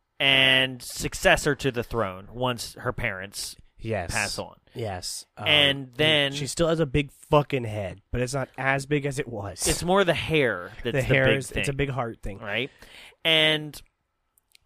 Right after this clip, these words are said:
Speaker 1: so the Mad Hatter made the crown.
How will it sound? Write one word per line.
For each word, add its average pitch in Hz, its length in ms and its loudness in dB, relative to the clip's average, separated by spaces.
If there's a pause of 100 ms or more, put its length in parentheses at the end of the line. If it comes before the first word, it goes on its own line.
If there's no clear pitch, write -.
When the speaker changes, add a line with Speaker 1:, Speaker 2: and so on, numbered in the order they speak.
(220)
Speaker 1:
so 147 680 2 (540)
the 143 140 -4
Mad 151 480 2
Hatter 143 840 -2 (140)
made 123 520 0
the 127 80 0
crown. 107 520 -4